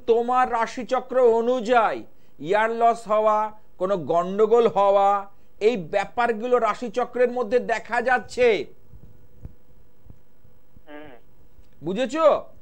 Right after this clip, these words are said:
Speaker 1: যার দরুন তোমার কিন্তু বর্তমান ফেজে তুমি কিন্তু ঠিক জায়গায় নেই, প্রচণ্ড একটা টেনশনের মধ্যে রয়েছো, একটা অযথা হতাশা, জীবনে প্রতিষ্ঠা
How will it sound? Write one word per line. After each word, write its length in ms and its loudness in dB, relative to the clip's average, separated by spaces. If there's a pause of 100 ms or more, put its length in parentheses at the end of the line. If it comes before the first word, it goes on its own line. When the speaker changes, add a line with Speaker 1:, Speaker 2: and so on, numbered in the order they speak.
(360)
Speaker 1:
যার 220 0 (160)
দরুন 360 6 (400)
তোমার 280 0 (100)
কিন্তু 360 -4 (600)
বর্তমান 580 0
ফেজে 460 4 (160)
তুমি 220 -6
কিন্তু 180 -2 (140)
ঠিক 200 -8 (120)
জায়গায় 420 2 (100)
নেই, 200 -4 (640)
প্রচণ্ড 440 2 (160)
একটা 260 -4 (180)
টেনশনের 600 -4
মধ্যে 360 0
রয়েছো, 440 2 (440)
একটা 300 -2 (240)
অযথা 500 -2 (140)
হতাশা, 600 -2 (640)
জীবনে 400 4 (100)
প্রতিষ্ঠা 520 -2